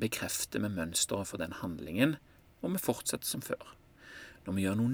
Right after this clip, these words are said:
nytt, eller lærer noe nytt, så vil denne forståelsen her lage en ny bit i hjernen,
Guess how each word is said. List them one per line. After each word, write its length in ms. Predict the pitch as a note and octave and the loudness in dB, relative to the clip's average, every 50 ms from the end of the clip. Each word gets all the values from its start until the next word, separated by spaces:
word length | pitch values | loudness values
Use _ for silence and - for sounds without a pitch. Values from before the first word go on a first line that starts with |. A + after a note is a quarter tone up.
| C#3+ E3+ | 4 2
nytt, 360 | F#3+ - - - - - - - | 2 0 -4 -10 -16 -8 -4 -2
eller 160 | F#2 F#2 G2 A2 | 0 2 2 4
lærer 460 | A#2+ C#3 C#3 - A2 F2+ - C3+ E3+ | 4 4 4 2 2 0 0 0 0
noe 120 | F3+ E3+ - | 0 2 2
nytt, 340 | - - - - - - - | 0 0 -4 -8 -12 -12 -8
så 160 | - - - | -8 -6 -6
vil 120 | - F2+ A#2 | -2 -2 -2
denne 160 | G#2 E2+ - | -2 -2 -2
forståelsen 540 | - G#2+ - - E2 F2 F2 - - A#2 F2 | 0 -2 2 2 4 4 4 2 0 -2 -2
her 80 | F2+ F#2+ | -2 -2
lage 260 | F2+ E2 D#2+ - F#2 | -2 -4 -4 -4 -4
en 140 | G2+ G#2+ A2 A#2 A#2+ | -4 -2 2 4 6
ny 220 | C3 C3+ C3+ D3 C3+ | 6 6 6 4 2
bit 460 | A#2 - - - - - - - - | 0 -2 -4 -6 -6 -8 -8 -6 -4
i 60 | - | -4
hjernen, 320 | - - - - - - | -2 -4 -4 -6 -10 -14